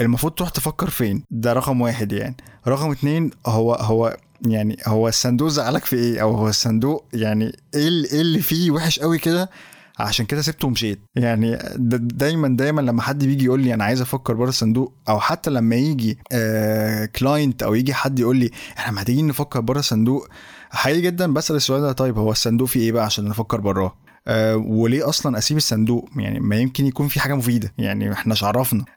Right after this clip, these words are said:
آه، إحنا في شغلنا بشكل عام، آه،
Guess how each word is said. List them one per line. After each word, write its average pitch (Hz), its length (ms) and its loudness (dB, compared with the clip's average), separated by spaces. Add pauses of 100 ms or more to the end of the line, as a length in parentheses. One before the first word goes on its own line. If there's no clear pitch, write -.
آه، 117 300 2
إحنا 127 180 0
في 127 60 -2
شغلنا 139 320 0
بشكل 185 360 -4
عام، 131 380 0 (220)
آه، 110 420 2